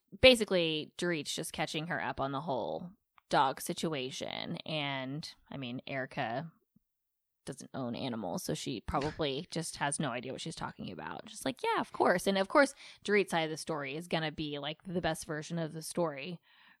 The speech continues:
Speaker 1: for sure.
Speaker 2: <laughs>
Speaker 1: So, and then I think after that, like, Rinna has, um, Dorit and Erica
Speaker 2: Yes.
Speaker 1: over to
Speaker 2: Yes.
Speaker 1: meet Denise.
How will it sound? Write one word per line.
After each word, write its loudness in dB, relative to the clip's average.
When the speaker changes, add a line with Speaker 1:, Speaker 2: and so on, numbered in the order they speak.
Speaker 1:
for 4
sure. -6
Speaker 2:
<laughs> 8
Speaker 1:
So, 6
and 6
then 8
I 6
think 2
after 2
that, 6
like, 0
Rinna 6
has, 4
um, 2
Dorit 6
and 2
Erica 6
Speaker 2:
Yes. 6
Speaker 1:
over 6
to 2
Speaker 2:
Yes. 6
Speaker 1:
meet 0
Denise. 4